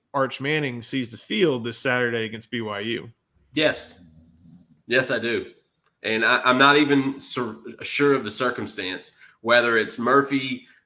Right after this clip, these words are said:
Speaker 2: not playing well, whether it's a big lead and he's able to get in some, some, some, some garbage time reps.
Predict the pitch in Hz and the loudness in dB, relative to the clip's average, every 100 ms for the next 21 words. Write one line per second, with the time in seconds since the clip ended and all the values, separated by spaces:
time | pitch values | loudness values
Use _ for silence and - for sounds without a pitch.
0 | - 117 131 - 151 139 135 131 131 139 | 0 4 4 2 2 4 4 2 2 4
1 | 135 135 120 120 117 110 107 95 131 123 | 2 2 0 0 0 -2 -6 -4 -4 -4
2 | 117 120 123 131 135 135 - _ - 113 | -4 -2 -2 0 -2 -4 -10 _ -8 -4
3 | 110 120 123 110 104 120 120 120 117 104 | -2 -2 -2 -2 -2 0 2 0 -4 -6
4 | 92 - 98 90 95 92 - - - 101 | -6 -6 -8 -8 -8 -8 -14 -14 -10 -8
5 | 95 113 123 131 - 131 131 127 131 131 | 0 2 2 0 0 2 4 4 4 2
6 | - - | 0 -8